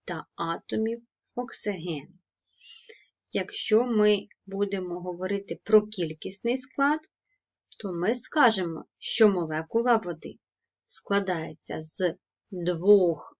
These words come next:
атомів гідрогену та, відповідно, одного атому оксигену.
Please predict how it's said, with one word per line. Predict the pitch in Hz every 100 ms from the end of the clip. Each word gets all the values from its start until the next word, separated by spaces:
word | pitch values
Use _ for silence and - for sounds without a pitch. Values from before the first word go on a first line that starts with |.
| -
атомів | 202 165 160 - 156 156
гідрогену | 170 208 190 175 151 143 190 220 311 370 370 _ _ _ _ _
та, | 208 202
відповідно, | 269 302 - 285 285 262 269 - -
одного | 196 170 156 165 202 220 220 208 - _ _ _ _
атому | 180 147 151 - 185 185 185 190 _ _ _
оксигену. | 190 175 170 - - 196 208 - _ 185 170 214 170 151 202